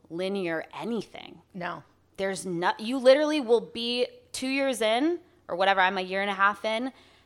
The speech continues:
Speaker 1: and feel like it just happened yesterday.
Speaker 2: Yeah.
Speaker 1: You go,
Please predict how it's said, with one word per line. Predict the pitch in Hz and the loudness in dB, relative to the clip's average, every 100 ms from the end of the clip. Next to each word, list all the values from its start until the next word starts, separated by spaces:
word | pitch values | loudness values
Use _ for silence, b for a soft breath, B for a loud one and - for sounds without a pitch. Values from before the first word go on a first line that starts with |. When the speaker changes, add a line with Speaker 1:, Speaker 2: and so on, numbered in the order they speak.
| B _ - | B _ -4
Speaker 1:
and | 220 202 | 0 0
feel | - - 220 214 | -4 -2 0 4
like | 196 190 | 2 0
it | 170 | -8
just | 175 170 | -8 0
happened | 151 156 151 | -2 -2 -10
yesterday. | - - - - - 185 _ _ _ | -10 -12 -16 -14 -14 -16 _ _ _
Speaker 2:
Yeah. | 180 175 151 - b b b b _ - | -12 -8 -8 -12 b b b b _ -12
Speaker 1:
You | 190 185 | -10 -2
go, | 226 202 196 185 | 6 6 6 0